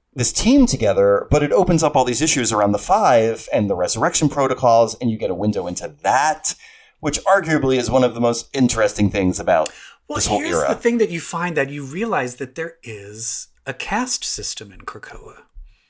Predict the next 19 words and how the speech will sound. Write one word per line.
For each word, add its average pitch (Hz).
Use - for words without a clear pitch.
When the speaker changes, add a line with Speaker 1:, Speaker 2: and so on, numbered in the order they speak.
Speaker 1:
Yes. -
Speaker 2:
As 139
much 180
as 226
you 226
don't 170
wanna 131
know 165
it, 101
think 226
of 120
it. 107
But 139
guess 175
what? 170
If 139
you 185
are 131
in 170